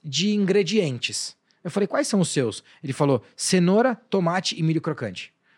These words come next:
Eu falei: "Legal." No dia seguinte eu fui com ele na Boali, ele fez o prato dele, ele comeu, gostou, aprovou.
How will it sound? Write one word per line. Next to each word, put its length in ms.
Eu 60
falei: 140
"Legal." 300
No 80
dia 100
seguinte 320
eu 60
fui 120
com 180
ele 120
na 80
Boali, 480
ele 180
fez 340
o 40
prato 280
dele, 280
ele 120
comeu, 360
gostou, 360
aprovou. 500